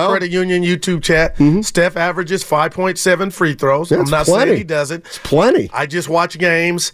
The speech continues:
Speaker 1: Yeah, I watch 'em too.
Speaker 2: And who was it that they, uh, oh,
Speaker 1: Uh-huh.
Speaker 2: they almost should have beat the Clip.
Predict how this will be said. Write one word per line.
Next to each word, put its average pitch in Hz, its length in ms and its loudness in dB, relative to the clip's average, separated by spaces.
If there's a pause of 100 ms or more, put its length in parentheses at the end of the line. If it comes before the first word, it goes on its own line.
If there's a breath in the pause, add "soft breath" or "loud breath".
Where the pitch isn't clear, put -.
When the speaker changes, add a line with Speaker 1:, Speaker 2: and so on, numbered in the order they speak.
Speaker 1:
Yeah, 208 160 4
I 170 100 4
watch 202 240 2
'em 240 100 -2
too. 202 220 4
Speaker 2:
And 220 100 2
who 220 60 -6
was 208 280 -2
it 175 120 -6
that 170 160 -2
they, 165 240 2
uh, 156 60 4
oh, 135 400 2 (100)
Speaker 1:
Uh-huh. 135 120 4
Speaker 2:
they 165 120 4
almost 175 320 0
should 185 120 -4
have 143 60 -6
beat 156 120 -4
the 156 80 -8
Clip. 170 220 0